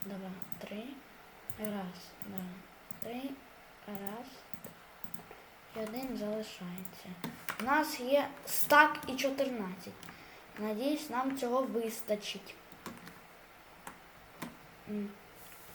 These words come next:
А так, беремо і погнали. А так ні, там величезна шахта. Це ж я тільки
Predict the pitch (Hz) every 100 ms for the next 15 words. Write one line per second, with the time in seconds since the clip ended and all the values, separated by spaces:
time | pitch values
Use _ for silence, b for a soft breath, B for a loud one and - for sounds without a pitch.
0 | - - - - 226 214 190 175 208 202
1 | 196 220 285 311 - - 262 254 254 247
2 | 190 175 185 - - - - - - -
3 | - - - - - - - - - -
4 | - - - - - - - 233 233 226
5 | 233 285 262 247 240 247 262 294 - -
6 | 311 302 220 226 214 - 254 247 247 -
7 | - - - - - - - - - -
8 | - - - - - - - - - 202
9 | 208 196 190 190 208 -